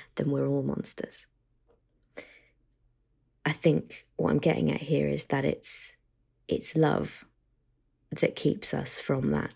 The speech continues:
thousand mile drop to the floor. Um, it's love that keeps us monstrous in the right ways, um, and sometimes in the wrong ways. Uh,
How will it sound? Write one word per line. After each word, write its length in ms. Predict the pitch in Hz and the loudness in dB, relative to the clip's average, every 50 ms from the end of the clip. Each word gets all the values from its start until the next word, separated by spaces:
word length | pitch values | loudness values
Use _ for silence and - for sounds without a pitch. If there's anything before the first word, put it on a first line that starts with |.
| _ _ - | _ _ -18
thousand 500 | - - - 135 139 135 - 139 135 135 | -6 -2 0 2 2 2 2 2 2 2
mile 300 | 135 131 131 127 127 127 | 2 2 0 0 -2 0
drop 380 | - - - - - _ - - - | 0 -2 -2 -2 -6 _ -20 -18 -12
to 100 | - - | -4 -2
the 80 | 135 120 | -2 0
floor. 380 | - - - - - - - - _ _ _ _ _ _ _ - - - - - - - - _ _ _ - | 2 2 4 4 2 0 -4 -10 _ _ _ _ _ _ _ -20 -20 -20 -20 -20 -20 -20 -20 _ _ _ -4
Um, 400 | 147 143 143 143 143 - 160 151 - _ _ _ _ _ _ - | -2 -2 0 -2 -2 -4 -6 -8 -12 _ _ _ _ _ _ -6
it's 260 | - 156 - - - | -4 -4 -2 0 0
love 240 | 143 139 135 - - | 0 0 0 -2 -4
that 180 | - - - | -4 -4 -4
keeps 320 | - - - - - - - | -4 -6 -8 -6 -2 -2 0
us 380 | 131 131 - - - - - - _ _ _ _ _ _ _ _ _ _ _ _ _ _ _ _ _ _ _ _ _ _ _ _ _ _ _ _ _ _ _ _ _ - - - - - - - - | 0 0 0 0 -2 -2 -4 -10 _ _ _ _ _ _ _ _ _ _ _ _ _ _ _ _ _ _ _ _ _ _ _ _ _ _ _ _ _ _ _ _ _ -10 -10 -8 -8 -10 -12 -4 4
monstrous 540 | 180 180 160 147 - - - 156 151 - - | 8 8 8 8 8 8 8 8 8 6 4
in 140 | 147 139 139 | 2 0 2
the 60 | 143 | 2
right 240 | 135 131 127 - - | 2 2 2 2 0
ways, 520 | - 127 139 - - - - - - - - - - - - _ _ _ - | 0 0 0 0 -2 -2 -2 -2 -2 -4 -8 -14 -20 -20 -20 _ _ _ -2
um, 500 | 147 143 135 131 131 131 131 135 135 - - _ _ _ _ _ _ _ _ _ _ _ _ _ _ _ _ - | 0 2 2 4 4 2 2 0 -2 -6 -12 _ _ _ _ _ _ _ _ _ _ _ _ _ _ _ _ 0
and 100 | 156 151 | 0 0
sometimes 340 | - - - - - - - | 0 -2 -2 -4 -4 -6 -4
in 80 | - - | -4 -2
the 140 | - - | -2 -2
wrong 120 | - - - | -2 0 0
ways. 360 | - - - - 165 - - _ _ _ _ _ _ _ _ _ _ _ _ _ _ - _ _ _ _ - - - - - - - - - - - - - _ _ _ _ _ _ - | 0 0 -2 -2 -4 -6 -8 _ _ _ _ _ _ _ _ _ _ _ _ _ _ -20 _ _ _ _ -20 -18 -16 -14 -12 -12 -12 -12 -14 -16 -18 -20 -20 _ _ _ _ _ _ 4
Uh, 400 | 190 170 165 160 156 151 151 | 8 8 10 10 8 8 6